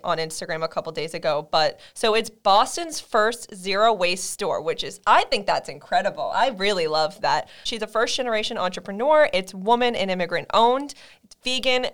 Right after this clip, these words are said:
cruelty-free, plastic-free, eco-friendly packaging. Um, there's also a plant shop on the inside. I've seen, if you look at their TikTok, it's Uvita Shop. They have,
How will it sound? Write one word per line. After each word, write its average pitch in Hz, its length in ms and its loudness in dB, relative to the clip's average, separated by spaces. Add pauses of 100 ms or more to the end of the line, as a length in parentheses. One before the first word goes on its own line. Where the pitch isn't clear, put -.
cruelty-free, 240 960 -4
plastic-free, 233 1120 -2
eco-friendly 190 640 -4
packaging. 247 720 -2 (380)
Um, 180 320 -4 (160)
there's 202 240 0
also 196 300 0
a 175 120 0
plant 185 480 -4
shop 262 300 2
on 269 100 2
the 269 120 -6
inside. 262 560 0
I've 190 180 2
seen, 214 460 -8
if 196 180 -6
you 233 80 -4
look 254 180 4
at 311 100 -2
their 220 120 2
TikTok, 233 640 0
it's 185 260 -2
Uvita 190 460 -2
Shop. 165 460 2 (140)
They 190 180 4
have, 208 360 4